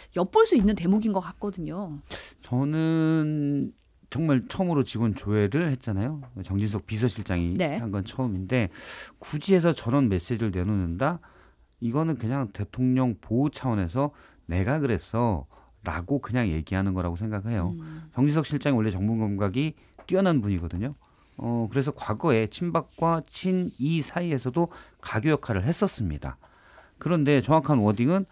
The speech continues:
Speaker 2: "가라고 말씀 못 드린다잖아요. 가지 말라고가 아니라." 그럼 대통령 설득 못 했다라고 얘기하는 건데, 사실은 대통령이 피켓 시위 때문에 뭐 얘기할 때 "피켓 시위하고 얘기하는데 어떻게 가라고 하냐?" 누가 대통령실 관계자가 얘기했다가 비판을 많이 들었잖아요.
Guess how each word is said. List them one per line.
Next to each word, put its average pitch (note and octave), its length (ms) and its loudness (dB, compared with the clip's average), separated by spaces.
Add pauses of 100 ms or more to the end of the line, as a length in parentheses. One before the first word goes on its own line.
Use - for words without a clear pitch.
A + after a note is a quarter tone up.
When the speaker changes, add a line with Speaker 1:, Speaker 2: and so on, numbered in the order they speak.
(280)
Speaker 2:
"가라고 C3+ 380 0
말씀 C#3 320 4
못 F#2 140 -2
드린다잖아요. F2+ 640 0
가지 G#2+ 280 -2
말라고가 F#2 480 2
아니라." D#2+ 420 0 (360)
그럼 C3+ 120 -2
대통령 C#3+ 320 2
설득 F3+ 340 0
못 F#2 180 2
했다라고 B2 460 4
얘기하는 F#2 320 2
건데, F#2+ 420 0 (360)
사실은 D#3+ 360 0
대통령이 C3+ 680 2
피켓 - 260 2
시위 F#3 260 2
때문에 C#3 480 4 (120)
뭐 A2+ 380 0
얘기할 G2 260 2
때 G2+ 100 -12
"피켓 - 260 -4
시위하고 G#2 760 0
얘기하는데 G2 380 2
어떻게 G2 280 -2
가라고 F#2+ 300 0
하냐?" G2 200 2 (380)
누가 A#2 180 0
대통령실 A#2 540 2
관계자가 G2+ 380 0
얘기했다가 G2+ 500 0 (240)
비판을 A#2 320 -2
많이 F#2 240 0
들었잖아요. G#2 500 -2